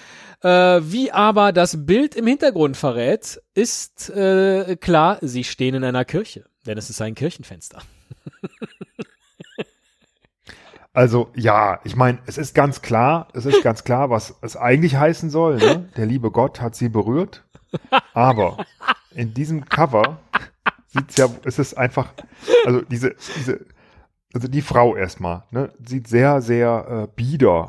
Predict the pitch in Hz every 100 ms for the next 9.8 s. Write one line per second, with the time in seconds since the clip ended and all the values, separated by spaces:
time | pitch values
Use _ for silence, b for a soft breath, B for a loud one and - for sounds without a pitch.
0 | 165 87 92 143 - - 113 131 147 117
1 | - 92 131 160 151 147 - 101 107 -
2 | 107 107 101 104 - 104 - 95 117 147
3 | 151 135 110 101 95 101 98 101 113 -
4 | 139 120 113 107 113 120 110 107 101 104
5 | 117 - 104 110 151 123 110 147 156 -
6 | 135 127 113 113 110 110 - 123 151 143
7 | 107 107 110 117 120 117 113 110 B B
8 | B B B B B B B B B B
9 | B B _ _ 123 139 180 202